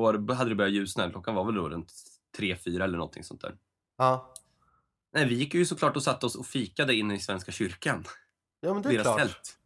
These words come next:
Speaker 1: Ja.
Speaker 2: Och du frågade
Speaker 1: Pratade.
Speaker 2: om de kände Mikael Grenholm också.
Speaker 1: Mycket, mycket åt det hållet faktiskt. Vi frågade där och vi, vi pratade lite grann, eh, om allt möjligt och försökte ver-, kom in en kille som var ganska full, som satte sig ner och snackade.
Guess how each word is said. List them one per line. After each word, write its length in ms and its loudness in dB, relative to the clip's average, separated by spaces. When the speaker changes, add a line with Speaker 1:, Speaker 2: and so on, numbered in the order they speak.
Speaker 1:
Ja. 320 0
Speaker 2:
Och 60 -6
du 120 4
frågade 480 2
Speaker 1:
Pratade. 400 2
Speaker 2:
om 80 4
de 120 6
kände 460 2
Mikael 440 -2
Grenholm 680 -2
också. 500 -2
Speaker 1:
Mycket, 320 -4
mycket 420 -4
åt 80 -8
det 100 4
hållet 320 0
faktiskt. 300 -2
Vi 40 -6
frågade 420 0
där 200 2
och 120 -6
vi, 180 -4
vi 80 -6
pratade 420 2
lite 240 -4
grann, 340 0
eh, 240 -4
om 140 -2
allt 180 -2
möjligt 480 -4
och 220 -4
försökte 260 0
ver-, 360 0
kom 220 0
in 100 2
en 100 0
kille 460 0
som 320 -2
var 140 -2
ganska 260 -4
full, 440 -2
som 160 -6
satte 160 0
sig 100 -4
ner 100 0
och 80 -4
snackade. 480 -4